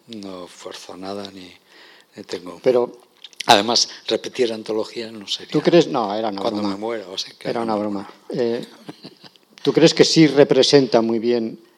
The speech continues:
Speaker 1: Sí.
Speaker 2: este libro, tu, tu
Speaker 1: Sí,
Speaker 2: obra
Speaker 1: sí,
Speaker 2: de
Speaker 1: sí, sí.
Speaker 2: aforística, ¿no?
Speaker 1: Sí, sobre todo la, la última etapa. Sí. Eh, sí. Aunque hay aforismos de la primera etapa aquí,
Speaker 2: Mm.
Speaker 1: pero muy seleccionados, entonces,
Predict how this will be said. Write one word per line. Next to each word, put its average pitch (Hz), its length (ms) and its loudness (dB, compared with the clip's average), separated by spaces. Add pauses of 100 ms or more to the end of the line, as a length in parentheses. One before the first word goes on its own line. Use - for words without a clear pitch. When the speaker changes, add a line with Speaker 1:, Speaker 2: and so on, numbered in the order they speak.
(140)
Speaker 1:
Sí. - 380 2
Speaker 2:
este 135 260 2
libro, 127 320 4
tu, 107 300 -2
tu 110 420 -6
Speaker 1:
Sí, 117 120 4
Speaker 2:
obra 117 320 4
Speaker 1:
sí, 104 80 -2
Speaker 2:
de 104 40 -2
Speaker 1:
sí, 104 200 -2
sí. 90 100 -8
Speaker 2:
aforística, 104 640 -6
¿no? 107 260 -16
Speaker 1:
Sí, 110 140 -4
sobre 110 380 4
todo 123 320 6
la, 95 500 -2
la 104 120 0
última 98 340 -8
etapa. - 360 -14 (880)
Sí. 87 400 -16 (160)
Eh, 95 840 -4 (1080)
sí. - 300 -8 (600)
Aunque 104 440 4
hay 117 400 2
aforismos 98 600 -4
de 92 100 -6
la 87 120 -6
primera 90 380 -12
etapa 101 380 -8
aquí, 104 300 -10
Speaker 2:
Mm. 98 200 -6 (520)
Speaker 1:
pero 90 280 -4
muy 90 160 -8
seleccionados, 104 840 -6
entonces, 101 540 -6